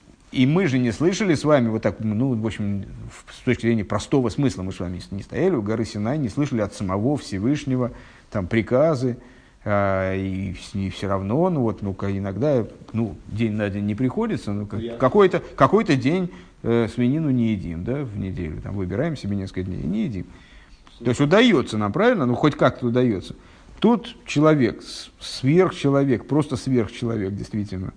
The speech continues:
Speaker 1: Вот это вот самое, с-, э, как он называется, Юберменш. Вот это вот он, он и есть настоящий, а не такой, э, шуточный. Э, настоящий сверхчеловек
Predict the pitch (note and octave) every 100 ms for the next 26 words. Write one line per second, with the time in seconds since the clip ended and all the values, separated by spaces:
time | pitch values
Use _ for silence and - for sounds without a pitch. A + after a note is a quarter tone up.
0 | _ - A#2 A#2+ A#2 A2 - A2+ A2 G#2+
1 | - G#2 G#2 G#2 G#2 G#2 G2+ G2+ G2+ G2+
2 | - - - - A#2+ C3+ B2 A#2 A2+ B2
3 | C3+ D3 C#3 G2+ - - - - - A#2
4 | C3+ B2+ B2+ B2+ B2+ C3 D#3+ G#2+ - -
5 | G2 A2 G2+ C#2 - - - - G2 G2
6 | G2+ G2+ G2 G2+ - D2+ F2+ - F2+ F2+
7 | - G2 G2+ A2+ - - C3 - - -
8 | - - _ _ - F#2 G2 F#2+ G#2 A2
9 | - E3+ C4 - B2+ D#3+ G#3 - C3+ B2
10 | G#2+ G2 F#2+